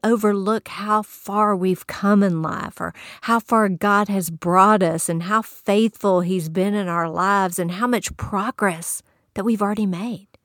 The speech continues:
And sometimes our present challenges, or our present challenge, causes us to dwell on the difficulty.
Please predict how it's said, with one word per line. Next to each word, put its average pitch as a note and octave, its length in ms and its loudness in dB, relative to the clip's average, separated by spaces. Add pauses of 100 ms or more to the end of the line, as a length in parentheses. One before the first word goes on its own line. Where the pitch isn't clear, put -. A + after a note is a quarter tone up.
(720)
And A3 100 -4
sometimes D4 520 0
our F#3 180 4 (380)
present B3 520 -2
challenges, E3+ 1200 -2 (100)
or F3 80 -4
our E3+ 120 0
present - 460 -4
challenge, G3 760 -2 (480)
causes C#4 420 2
us A3 200 2
to G#3 120 -4
dwell G#3 400 0
on F#3 200 -2
the E3+ 160 -4 (100)
difficulty. F#3 800 -4